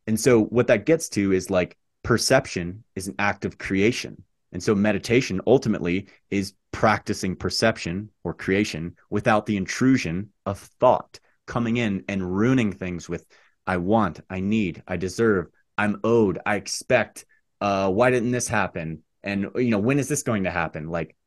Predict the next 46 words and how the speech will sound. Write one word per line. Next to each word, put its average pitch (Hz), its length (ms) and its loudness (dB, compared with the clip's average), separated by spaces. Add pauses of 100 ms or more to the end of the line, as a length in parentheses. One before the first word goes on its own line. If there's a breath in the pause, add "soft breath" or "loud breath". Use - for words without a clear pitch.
(100)
these 131 220 4
are 117 60 4
thoughts - 400 4
that, - 180 0
like, 104 240 2
they 117 80 2
have 147 160 2
their 143 100 4
own 117 160 4
game, 113 540 0
and 110 120 2
that's 113 180 2
what 107 120 -4
you're 95 100 -4
doing. 110 220 0
You're 92 100 0
like, 87 200 0
"What's 98 240 -4
your 95 100 -2
game 104 240 -2
here?" 85 260 -8 (320)
But 117 180 2
you 127 120 2
can 127 180 2
silence 117 460 0
them 87 240 -6
eventually. 90 640 -4
You 95 120 -4
learn 101 160 0
how 98 120 -2
to 85 40 -4
do 107 220 -2
that. 92 260 0 (320 soft breath)
And 113 140 2
then 117 80 0
you 113 80 0
just 120 240 -4
practice 107 600 0 (200)
perceiving, 107 640 0
which 92 240 -4
is 98 260 -4 (380)
the 98 80 -4
perfection 113 560 -2
of 87 120 -4
now. 92 360 -4 (560)
It's, - 140 -18